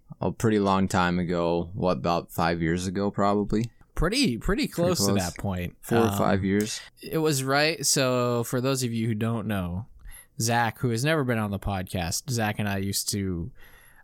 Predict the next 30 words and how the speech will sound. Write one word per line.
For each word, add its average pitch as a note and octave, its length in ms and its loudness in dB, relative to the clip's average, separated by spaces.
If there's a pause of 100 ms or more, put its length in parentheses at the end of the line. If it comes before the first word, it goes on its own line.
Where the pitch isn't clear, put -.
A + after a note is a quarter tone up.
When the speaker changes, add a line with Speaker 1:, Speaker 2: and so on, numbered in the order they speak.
Speaker 2:
uh, G2+ 240 0
work B2+ 300 0
together, F#2+ 480 -2
and G#2 260 -4
we G2+ 240 -2
just - 500 -2 (280)
started C3 480 2
screwing C#3 340 0
around A#2+ 500 0
and, G#2+ 280 -2
and A2 200 0
making A2+ 300 0
shirts A2 400 0
that - 100 -2
we A2+ 120 0
thought A2 280 -2
were A#2 100 -2
funny. C3 420 -2 (580)
And, B2 380 0
uh, A2 320 0 (180)
that's C3+ 240 2
what C3+ 140 0
Dem C#3 200 2
Boys B2 280 2
was A#2+ 240 0
initially. A#2+ 560 0 (1040)
Like - 460 -8
Simpsons C3+ 500 0
shirts A2 720 0
and G2 280 -4